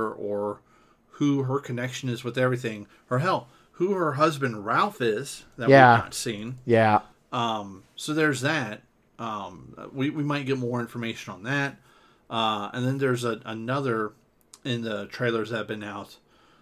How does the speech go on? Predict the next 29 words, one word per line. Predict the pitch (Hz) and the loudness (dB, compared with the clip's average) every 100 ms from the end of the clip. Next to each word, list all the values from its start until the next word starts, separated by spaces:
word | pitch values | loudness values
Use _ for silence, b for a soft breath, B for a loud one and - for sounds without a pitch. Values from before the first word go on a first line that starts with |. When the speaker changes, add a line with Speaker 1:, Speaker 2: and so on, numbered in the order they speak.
| b b | b b
Speaker 1:
uh, | 120 101 95 87 90 | -6 -6 -6 -10 -8
that | 123 117 - | -6 -6 -6
are | 110 | -6
helping | 113 107 104 | -6 -6 -10
promote | - 117 113 | -8 -4 -2
it. | |
And | 120 | -2
we'll | 143 | -4
probably | 156 135 | 0 -2
see | 127 139 | 0 -4
some, | 127 117 | -2 -4
especially | 110 - 123 123 | -4 -2 -2 -2
during | 113 98 | -4 -6
the | |
Super | - 180 | -4 -6
Bowl, | 131 101 82 | -4 -10 -12
'cause | - | -10
I'm | 110 110 - b b b | -10 -10 -14 b b b
sure | - 139 127 | -4 0 2
they'll | 120 | 2
push | - 139 127 - | -2 -2 -4 -2
this, | 127 127 127 - - | -2 -2 -2 -10 -8
Black | 123 120 123 | -4 -4 -4
Widow, | 123 117 117 113 107 b b b b | 0 2 2 2 -4 b b b b
and | 120 120 110 | -4 -4 -4
Shang-Chi, | - 123 110 - 147 131 107 - _ - | -6 -4 -6 -8 -6 -6 -8 -14 _ -4
or | 113 | -4
Shang-Chi, | - 127 127 120 - 131 139 139 | -2 -2 -4 -4 -8 -10 -8 -6
I'm, | 123 117 127 | -8 -6 -10